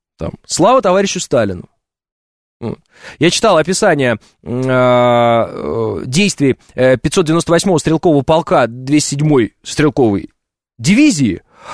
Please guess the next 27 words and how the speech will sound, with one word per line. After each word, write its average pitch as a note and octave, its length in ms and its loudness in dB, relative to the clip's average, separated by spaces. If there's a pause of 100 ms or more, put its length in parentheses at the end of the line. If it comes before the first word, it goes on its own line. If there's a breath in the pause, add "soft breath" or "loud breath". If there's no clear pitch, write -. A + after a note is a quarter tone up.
(180 loud breath)
э, G#2+ 320 2
когда F3 360 2
они G3 240 2
уже E3 220 2
были D#3 240 2
в B2 60 -2
Берлине, D#3+ 500 2 (440)
там, G#2+ 160 -2
рядом D3 480 2
с, - 220 -4
э, C3 40 2
э, A2+ 920 0
Рейхстагом D3+ 540 0
как G2+ 240 -6
раз. - 260 -10 (580)
И - 60 -4
вот C#3+ 140 2
когда F3 240 2
они E3+ 160 2
уже D#3 160 0
поняли, C#3 400 2
что - 180 0
всё, C#3 220 2
сопротивления C3 680 0
немцы B2 320 0
не B2+ 100 2
оказывают, F3 680 0